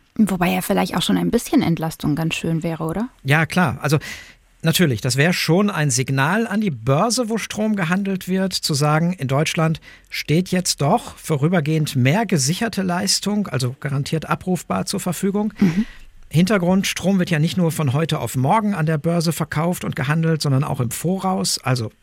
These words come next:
Speaker 2: Lieferung im Januar, im Februar oder in einem Jahr. Und an diesem Terminmarkt, ja, da gab es zwischendurch schon wirklich heftige Preisausschläge,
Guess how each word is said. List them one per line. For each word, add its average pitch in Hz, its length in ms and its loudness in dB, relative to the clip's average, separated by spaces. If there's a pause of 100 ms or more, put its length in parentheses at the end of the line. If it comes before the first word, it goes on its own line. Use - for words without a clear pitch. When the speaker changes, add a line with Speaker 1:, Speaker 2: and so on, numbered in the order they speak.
(140)
Speaker 2:
Lieferung 139 560 -2
im 160 140 -2
Januar, 131 460 -4
im 151 120 0
Februar 139 580 -2
oder 151 180 2
in 156 100 0
einem 143 280 2
Jahr. 120 360 2 (680)
Und 143 100 -2
an 135 100 0
diesem 185 240 4
Terminmarkt, 190 800 2
ja, 143 280 -2
da 165 140 0
gab 127 240 -4
es 214 160 0
zwischendurch 175 540 0
schon 160 360 -2 (200)
wirklich 165 480 -2
heftige 175 400 0
Preisausschläge, 139 1000 0